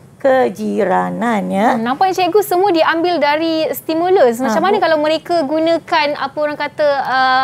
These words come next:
Speaker 2: idea mereka sendiri?
Speaker 1: Tak ada masalah sebenarnya.
Speaker 2: Boleh.
Speaker 1: Boleh. Cuma stimulus ni boleh membantu mereka, ya,
Speaker 2: Mhm.
Speaker 1: untuk memudahkan lagi penulisan mereka, Wani, ya.
Speaker 2: Okey, baik.
Speaker 1: Okey, kita dah isikanlah, ya, petak-petak Tim Cas ni dengan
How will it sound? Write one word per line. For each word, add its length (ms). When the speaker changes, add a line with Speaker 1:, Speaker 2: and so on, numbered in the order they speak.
Speaker 2:
idea 240
mereka 240
sendiri? 460
Speaker 1:
Tak 100
ada 140
masalah 420
sebenarnya. 320
Speaker 2:
Boleh. 300
Speaker 1:
Boleh. 240
Cuma 240
stimulus 400
ni 80
boleh 240
membantu 480
mereka, 480
ya, 220
Speaker 2:
Mhm. 160
Speaker 1:
untuk 160
memudahkan 640
lagi 380
penulisan 500
mereka, 400
Wani, 320
ya. 80
Speaker 2:
Okey, 240
baik. 340
Speaker 1:
Okey, 240
kita 320
dah 80
isikanlah, 480
ya, 160
petak-petak 560
Tim 240
Cas 320
ni 80
dengan 400